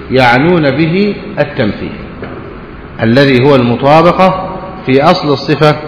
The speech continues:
وتمام الصفة. فهذا البيت استشكل بعض العلماء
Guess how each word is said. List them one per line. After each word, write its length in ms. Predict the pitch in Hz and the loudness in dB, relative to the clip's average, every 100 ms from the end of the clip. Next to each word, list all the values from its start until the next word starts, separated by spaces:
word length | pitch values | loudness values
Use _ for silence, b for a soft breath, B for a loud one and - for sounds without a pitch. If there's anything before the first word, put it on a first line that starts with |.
| - | -2
وتمام 640 | 123 123 131 123 139 151 147 - | 0 4 4 4 4 4 2 -4
الصفة. 320 | 131 - - - - - - - - - - - - - - - - | -6 -8 -12 -16 -18 -18 -18 -18 -18 -18 -20 -20 -20 -18 -18 -18 -10
فهذا 360 | 120 156 208 208 | -2 2 4 6
البيت 380 | 185 175 190 185 - - - - - - - | 4 4 2 0 -4 -10 -10 -12 -14 -12 -8
استشكل 560 | 117 190 196 - 151 147 | -4 2 2 2 2 4
بعض 180 | 151 | 4
العلماء 680 | 135 135 131 151 170 170 - | 4 2 4 4 4 2 -4